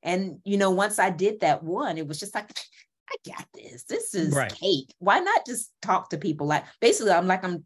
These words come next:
Speaker 1: having a conversation with them on the phone or just via Zoom just to get to
Speaker 2: Right.
Speaker 1: know 'em. And essentially, that's all it is. So that's how it started. So a-, as
Speaker 2: Yeah.
Speaker 1: that, as a result of that experience, I decided I wanted to continue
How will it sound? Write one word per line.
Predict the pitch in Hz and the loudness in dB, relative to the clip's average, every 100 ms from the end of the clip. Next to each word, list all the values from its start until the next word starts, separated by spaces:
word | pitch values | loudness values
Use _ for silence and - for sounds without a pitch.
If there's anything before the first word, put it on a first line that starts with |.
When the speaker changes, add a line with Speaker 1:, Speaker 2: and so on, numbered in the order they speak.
| _ | _
Speaker 1:
having | 185 202 196 | -2 0 0
a | |
conversation | 165 190 180 160 175 202 185 165 156 | -4 -4 -4 -6 -4 -4 -6 -10 -8
with | 165 175 | -6 -4
them | 175 | -2
on | 160 143 | -2 -2
the | |
phone | 131 170 220 196 | -4 -4 -4 -2
or | 139 | -2
just | 139 170 147 | -2 -6 -6
via | 143 170 139 | -4 0 0
Zoom | 131 175 220 156 156 _ _ - | -2 -6 -4 -6 -8 _ _ -2
just | 233 233 | -2 0
to | |
get | 165 127 | 0 2
to | 117 | 0
Speaker 2:
Right. | 190 | 0
Speaker 1:
know | 233 185 | 0 2
'em. | 139 | 0
And | 147 | -2
essentially, | 147 247 - 160 | 0 -2 -2 -2
that's | 147 147 | -2 0
all | 151 147 147 | 0 2 -2
it | 151 | -4
is. | 208 110 | -6 -6
So | 151 | 0
that's | 180 220 | 0 2
how | 165 160 | 0 0
it | 139 | -4
started. | - 156 160 127 - _ _ _ _ | -6 -4 -4 -8 -16 _ _ _ _
So | - 175 156 | -4 2 2
a-, | - 156 151 | 2 -2 -2
as | 175 151 | -2 -2
Speaker 2:
Yeah. | 143 | 2
Speaker 1:
that, | 165 - | 0 2
as | 156 | -4
a | 156 | -2
result | 147 170 185 | -4 -2 -2
of | 165 | -2
that | 156 | -2
experience, | 143 - 175 180 175 147 | -2 -6 -4 -2 -2 -2
I | 135 | -4
decided | 135 160 156 143 | 0 0 0 -2
I | 127 | -4
wanted | 127 127 - | -6 -10 -12
to | 143 | -12
continue | 120 - 151 147 139 135 | -12 -8 -4 -2 -2 -4